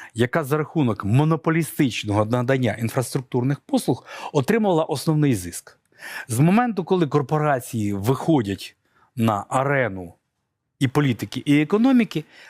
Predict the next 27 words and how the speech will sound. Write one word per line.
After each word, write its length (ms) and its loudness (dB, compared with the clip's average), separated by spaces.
вони 200 2
купують 640 2
державу, 600 0
і 80 2
значним 500 2
чином 360 2
політика 360 0
виробляється 500 0
вже 160 2
не 100 4
державою, 480 2
а 100 2
олігархічними 1160 2
структурами. 840 -4
В 60 2
Україні 380 2
вже 200 0
давно 320 2
держава 460 2
нічого 380 0
не 100 2
продукує. 420 -2
Продукує 520 2
або 220 2
олігархи, 480 2
або 160 0
ніхто. 420 -6